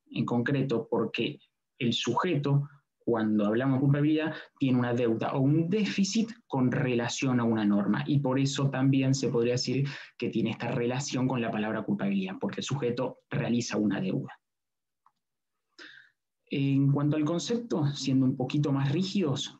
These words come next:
podemos decir que la culpabilidad implica la reprochabilidad por la configuración de un proyecto de acción llevado a través de una norma ético,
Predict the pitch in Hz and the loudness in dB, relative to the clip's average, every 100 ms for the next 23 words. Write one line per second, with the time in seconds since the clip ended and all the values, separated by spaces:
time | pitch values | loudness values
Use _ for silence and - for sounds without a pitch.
0 | - 123 127 123 - 113 120 120 123 - | -4 0 2 2 -2 -4 -2 -2 -2 -2
1 | 135 147 165 190 151 135 139 147 139 117 | 0 2 0 0 2 2 2 0 0 -2
2 | 113 120 - 117 - 120 113 117 120 127 | -2 -2 -2 -2 -2 -4 -4 -2 0 2
3 | 175 170 170 147 123 127 120 117 117 120 | 0 0 -4 -6 -4 -4 -2 -2 -2 0
4 | 123 123 147 117 127 123 127 - 135 135 | -2 -2 0 2 2 0 -2 -2 -2 0
5 | 127 - - 160 117 - - - - 120 | -2 -4 -4 -2 -2 -4 -10 -12 -4 -2
6 | 131 131 - 127 127 120 117 117 131 127 | -2 -2 -4 -4 -2 0 0 0 0 -2
7 | 123 - - | -2 -6 -6